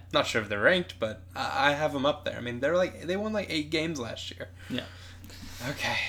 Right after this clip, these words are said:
Speaker 2: All right, so
Speaker 1: S E C schedule starts here.
Speaker 2: All right, so this is where we started, uh, their overreactions last year.
Speaker 1: Mm-hmm.
Speaker 2: Uh, playing L S U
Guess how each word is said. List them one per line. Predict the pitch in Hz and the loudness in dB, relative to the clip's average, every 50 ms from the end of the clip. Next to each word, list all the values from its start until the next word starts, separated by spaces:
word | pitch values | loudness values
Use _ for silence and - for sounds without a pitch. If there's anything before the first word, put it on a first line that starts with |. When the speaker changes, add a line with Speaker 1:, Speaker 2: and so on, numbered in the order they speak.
| - - - - - - - - - - - - - 120 | -6 -8 -10 -12 -14 -14 -14 -14 -14 -14 -14 -8 -4 -2
Speaker 2:
All | 107 | 2
right, | 110 123 143 - - | 4 2 2 2 0
so | - - 110 | 2 2 4
Speaker 1:
S | 110 113 | 4 4
E | 127 | 4
C | - - 147 135 | 4 4 4 6
schedule | - - - - 156 160 - 147 127 | 6 6 8 8 8 8 8 6 6
starts | - - - 156 160 - - - | 4 6 6 6 4 4 2 -2
here. | - 175 160 - - - - - 151 | -2 -2 -2 -2 -4 -6 -10 -10 -2
Speaker 2:
All | 156 135 | 2 4
right, | 151 156 - - - | 4 4 2 0 0
so | - 120 117 110 | 2 2 4 4
this | 120 120 135 | 2 0 2
is | 143 | 4
where | 139 147 143 | 6 6 8
we | 139 131 | 6 6
started, | - 131 123 120 120 117 | 6 4 2 2 2 0
uh, | 113 123 123 | 0 -2 -2
their | - 127 127 123 123 | 2 4 4 4 6
overreactions | 113 120 117 113 110 113 120 - - 110 104 101 104 | 4 4 4 4 4 4 2 0 -2 -2 -2 0 0
last | 101 101 120 - - - - - | 2 2 2 2 0 -2 -2 0
year. | 104 98 98 104 | 0 0 0 0
Speaker 1:
Mm-hmm. | - 139 131 120 120 117 127 151 - - | 0 0 2 2 2 2 2 0 0 2
Speaker 2:
Uh, | 123 113 113 110 110 107 | 4 6 6 6 4 2
playing | - 117 127 143 143 | 2 4 4 4 4
L | 123 127 135 | 4 4 4
S | 131 127 - - | 4 2 2 4
U | 143 139 131 123 | 4 4 4 4